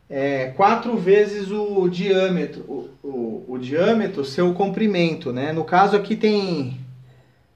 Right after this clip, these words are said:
acho que dezessete milímetros, dezoito, né?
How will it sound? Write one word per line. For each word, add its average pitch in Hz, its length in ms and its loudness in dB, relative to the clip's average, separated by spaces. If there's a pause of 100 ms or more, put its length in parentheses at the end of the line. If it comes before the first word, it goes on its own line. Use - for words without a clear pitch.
acho - 180 -14
que 175 120 -6
dezessete 156 800 2
milímetros, 143 800 -4 (1300)
dezoito, 147 800 -2 (1500)
né? 139 380 -8